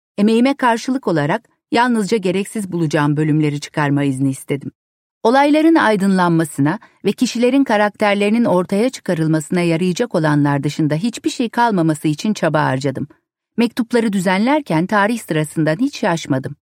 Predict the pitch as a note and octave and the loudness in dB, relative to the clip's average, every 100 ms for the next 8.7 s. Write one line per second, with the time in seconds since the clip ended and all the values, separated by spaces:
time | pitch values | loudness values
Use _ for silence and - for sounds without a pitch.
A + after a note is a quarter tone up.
0 | _ _ _ _ C4 E4 E4+ D4+ C#4+ E4+ | _ _ _ _ 2 2 0 -2 -2 0
1 | D4 - F#3+ F3 F3 F#3 F#3 - G#3 C4 | 0 0 -2 0 0 -2 -2 -4 -2 2
2 | G#3 D#3+ F#3 - _ - C4+ C4+ C#4+ C#4 | 2 2 -2 -8 _ -2 2 4 4 4
3 | B3 D4+ - - G3+ D#3 D#3+ C#4 - C4 | 4 2 0 0 2 2 0 -2 -2 2
4 | C#4 C4+ - A3+ B3 A#3 A3 A3+ A3 F3+ | 2 2 -4 -2 0 2 0 -2 -2 -2
5 | E3+ D3+ D3 G#3 C4+ - - G#3 - D4 | 0 0 0 -2 -4 -6 -4 -4 2 2
6 | A#3 - - G3+ F#3+ B3 - E3+ D3 D#3 | 2 -4 -2 0 0 -4 -2 -2 0 -2
7 | F3 A3 A3 B3 A#3+ F3 E3+ E3+ - E3+ | 0 2 2 2 0 0 0 0 -2 -2
8 | E3 D#3+ D3 C#3 - G#3 | 0 2 0 -2 -4 -6